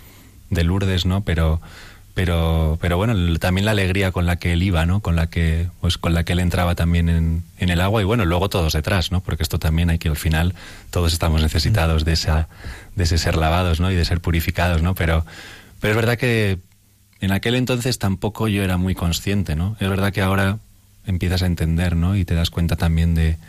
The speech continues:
de lo mucho que, que también el Señor te, te ha cuidado, ¿no? Y te ha ido dando, ¿no? Que, que pasado el tiempo te va, vas descubriendo, ¿no? Porque,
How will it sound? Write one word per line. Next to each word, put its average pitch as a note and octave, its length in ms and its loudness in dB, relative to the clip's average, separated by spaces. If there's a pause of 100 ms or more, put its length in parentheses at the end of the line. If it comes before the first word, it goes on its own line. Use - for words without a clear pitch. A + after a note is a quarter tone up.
(400)
de E2 140 0
lo E2 100 2
mucho E2+ 340 0
que, E2 540 2 (320)
que - 160 0
también E2+ 300 2
el E2+ 80 2
Señor E2 320 2
te, D#2+ 420 2
te E2 120 -2
ha E2 60 2
cuidado, F2 460 2
¿no? G2 180 2
Y E2+ 220 2
te E2+ 100 -2
ha E2+ 40 2
ido F2 160 2
dando, F2+ 320 2
¿no? G2 200 2 (460)
Que, E2 500 2
que E2+ 120 -2
pasado A2+ 300 2
el G#2+ 100 0
tiempo A2 320 -2
te F#2 100 -2
va, F#2 180 0
vas G2 220 0
descubriendo, F#2 580 0
¿no? F#2 120 0
Porque, D#2+ 480 -2